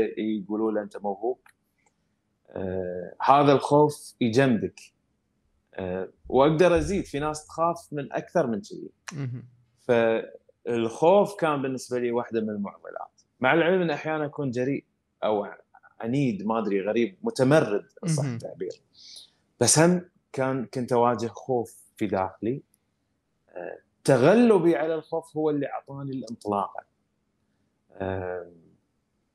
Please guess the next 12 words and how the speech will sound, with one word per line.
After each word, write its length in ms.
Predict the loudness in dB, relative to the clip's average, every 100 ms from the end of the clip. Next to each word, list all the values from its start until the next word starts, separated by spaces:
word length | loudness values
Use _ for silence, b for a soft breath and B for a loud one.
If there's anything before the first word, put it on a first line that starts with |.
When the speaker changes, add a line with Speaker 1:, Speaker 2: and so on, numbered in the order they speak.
| _ _ _ _ _ _ _ _ _ _ _ _ _ _ _ _ _ _ _ _ _ _ _ _ _
Speaker 1:
الشغلة 420 | -2 4 4 6 2
الثانية، 840 | 0 -6 -4 -4 -4 -4 -6 -12 _ _ -18
وهذه 420 | -8 -4 -4 -2
واحدة 280 | -4 -4 -6
من 60 |
النصائح 800 | -6 -6 -8 -12 -4 -2 -2 -4
الذهبية 540 | -6 -8 -10 -4 2 2
اللي 120 | 0
قال 260 | -2 -2 -2
لي 60 |
إياها 140 | -4 -4
عمي 360 | -6 -16 -12